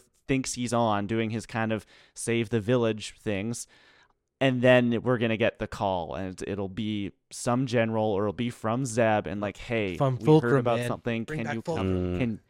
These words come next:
Speaker 1: can you come and help us?" Um, and we're, 'cause we need to start right now. This is the first kind of step. The Mandoverse movie ball is now
Speaker 3: Mm-hmm.
Speaker 1: rolling. Like, it was slowly being inflated throughout the first three seasons of Mando, but now we are officially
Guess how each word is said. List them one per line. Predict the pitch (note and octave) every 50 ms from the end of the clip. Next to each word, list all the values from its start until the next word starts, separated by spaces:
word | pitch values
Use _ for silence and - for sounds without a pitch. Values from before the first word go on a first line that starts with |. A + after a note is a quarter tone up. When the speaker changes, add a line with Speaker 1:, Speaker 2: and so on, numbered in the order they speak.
| _ _ _ _ _ _ _
Speaker 1:
can | - - A#2 A2+
you | B2 C3+ C3
come | - - C3+ C3
and | B2 A#2
help | B2 A#2+ A#2 A2 -
us?" | G2+ E2+ D#2 - - - - _ _ _ _ _ _ - -
Um, | G#2 A2 A2 A2+ G#2+ G2+ G2+ F#2+ F#2 -
and | - A2 A#2 A2 G#2+
we're, | A#2 B2 G#2+
'cause | - D#3 C#3 C3
we | E3+ D#3
need | C#3+ D3 E3 F#3+ G3+
to | - A3
start | - - - D#3+ D#3 D3 - _ -
right | - A2 C3 D#3+ G3+ D#3+
now. | C3 C#3 D3 D3 D3 D3
This | B2+ B2 D3+ D3+ -
is | C#3 -
the | D3+
first | C3+ - - D3 D3+ -
kind | - - D3 C3+
of | B2+ -
step. | - - C3 C#3 E3 _ _ _ _ _ -
The | - C#3+ B2+
Mandoverse | B2 B2+ C#3 D#3+ E3+ F#3 E3 F3 E3+ - -
movie | C3+ C#3 C#3+ C3+ D3
ball | C3+ G2 A#2+ A#2+ B2+ A#2+
is | A#2+ A2 F#2+
now | A#2+ A#2 A2
Speaker 3:
Mm-hmm. | G#2 A#2
Speaker 1:
rolling. | B2 G2 D#2+ F2 D#2 - - _ _ _ _ _ _ -
Like, | B2 A#2+ A#2 - - - - _ _ _ _ -
it | D#3+ D#3 A#2
was | D3 D3 -
slowly | - - - C3+ C3 B2+ C3 C#3 D3+ D#3 D#3+ E3 F3 E3+ D#3+ A#2 - _ - _ _ -
being | - C3+ C#3+ D3
inflated | D3 D3 D3 - - - B2+ C3 C3+ C#3+ D3+ D#3+ D3+ C#3+
throughout | - C#3+ C#3 B2+ -
the | C3
first | - - C#3+ C#3+ -
three | - C#3 C3+
seasons | - - C#3+ C#3 C3 A#2+
of | B2 A#2
Mando, | G#2+ A2 A#2 C3 D3+ D#3+
but | C#3+ C#3+ -
now | G#2 A2+ C3 D3 D#3
we | D3+ F3 F#3+
are | F#3
officially | D3+ - - C#3+ C3 - - C#3 C3 -